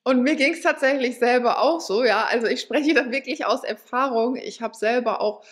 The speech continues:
früher so viele Diäten ausprobiert, ja, alles Mögliche, was es da gab, an Shakes, an, äh, Low Carb, an, äh, äh,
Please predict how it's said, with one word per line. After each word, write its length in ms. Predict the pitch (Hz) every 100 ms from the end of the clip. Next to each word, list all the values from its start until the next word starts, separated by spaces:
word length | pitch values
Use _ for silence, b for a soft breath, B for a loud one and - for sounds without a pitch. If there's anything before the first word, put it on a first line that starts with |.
| B B
früher 400 | - - 262 240
so 320 | 226 214 302 311
viele 300 | 302 262 190
Diäten 380 | 190 190 190
ausprobiert, 720 | 160 117 - - 175 160 - 180
ja, 320 | 185 254 -
alles 420 | 202 269 277 269
Mögliche, 480 | 240 247 247 233 208
was 160 | 214 214
es 140 | -
da 140 | 196
gab, 480 | 190 - 85 - -
an 200 | 185 208
Shakes, 720 | 208 - 226 202 202 - -
an, 340 | - 202 214 208 B B B B -
äh, 300 | 233 220 226
Low 300 | 220 220 247
Carb, 840 | - - 226 226 226 226 208 -
an, 480 | - 208 220 220 208
äh, 300 | 107 113 208
äh, 320 | - - 185